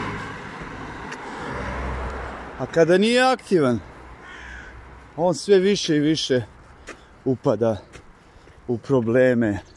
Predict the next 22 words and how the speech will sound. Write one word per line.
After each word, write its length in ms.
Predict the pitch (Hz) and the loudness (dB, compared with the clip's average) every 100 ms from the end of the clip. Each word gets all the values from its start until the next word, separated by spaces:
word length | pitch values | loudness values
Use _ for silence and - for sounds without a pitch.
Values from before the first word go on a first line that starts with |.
| - - - - - - - - - - - | -20 -20 -20 -20 -20 -20 -20 -20 -20 -16 0
i 200 | 147 165 | 4 4
fizičke 920 | - 156 147 147 - - 120 120 131 | 4 0 2 0 -2 0 2 4 4
i 60 | 143 | 2
psihičke. 800 | - 139 123 131 - - 113 110 - - - - - - - - - - - - - - - - - - - - | 0 -4 -2 -4 -2 2 2 0 -12 -18 -20 -20 -20 -20 -20 -20 -20 -20 -20 -20 -20 -20 -20 -20 -20 -20 -8 -2
I 120 | 151 | 0
kao 300 | - 165 165 | 4 4 6
nije 220 | 151 165 | 6 6
mu 160 | 151 131 | 6 6
jasno 840 | 131 143 139 - 131 123 113 107 - - - - | 8 10 8 4 2 4 4 2 -4 -12 -6 -4
u 60 | |
čemu 360 | 135 180 160 160 | 2 4 6 6
je 80 | 135 | 4
problem 720 | - 139 139 131 120 120 110 | 4 6 6 6 4 4 4
i 300 | 104 117 120 | 2 0 0
traži 440 | 139 127 131 120 113 | 4 6 6 4 0
u 140 | 107 | 4
ovom, 380 | 117 117 104 98 | 4 4 2 0
onom, 400 | 98 104 98 101 - - - - - - - - - - - - - - - - - - | -2 0 0 -2 -6 -12 -12 -14 -14 -16 -18 -18 -20 -18 -18 -18 -18 -16 -16 -14 -12 0
ko 160 | 143 | 0
zna 180 | 123 127 | 2 0
čemu 360 | 110 147 127 | 0 2 2
s 80 | 110 | 0